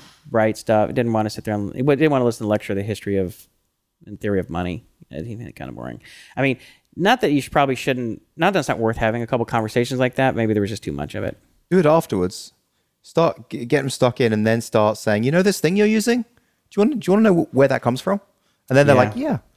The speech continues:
Speaker 1: 'Cause even, I've, I've even noticed that with Jack. That's a good way to teach him.
Speaker 2: You can, and, but you gotta keep it short, I think, for kids. There's summer
Speaker 1: Yeah.
Speaker 2: camp, then I just didn't listen to lectures.
Speaker 1: Yeah.
Speaker 2: Um, put a pin in that 'cause I wanna, I wanna pick up that thread in a minute, but
Speaker 1: Okay.
Speaker 2: I wanna stay on this target for now. So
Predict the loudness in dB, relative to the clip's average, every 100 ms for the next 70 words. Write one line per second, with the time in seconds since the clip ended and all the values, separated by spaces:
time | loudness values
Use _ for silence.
0 | _ -2 2 2 0 0 0 2 2 2
1 | 2 0 2 0 2 0 -2 -2 0 0
2 | -4 -6 -8 -6 -2 -2 -2 -6 -6 -8
3 | -10 -6 -4 0 2 0 -4 -4 0 2
4 | 2 2 2 0 -4 -6 -2 0 2 0
5 | -4 -6 -4 0 0 0 -2 -2 0 0
6 | 0 0 0 -2 -6 -6 -8 -10 -12 -14
7 | -18 -20 _ _ _ -6 -6 -6 _ 0
8 | 0 0 -4 -10 -20 _ _ _ _ _
9 | 0 2 2 2 2 2 2 2 2 2
10 | 0 -2 -2 -2 0 -2 0 0 0 0
11 | -6 -12 0 4 4 4 2 4 4 2
12 | 0 2 2 0 -2 -2 -2 -2 -2 0
13 | 0 0 4 4 4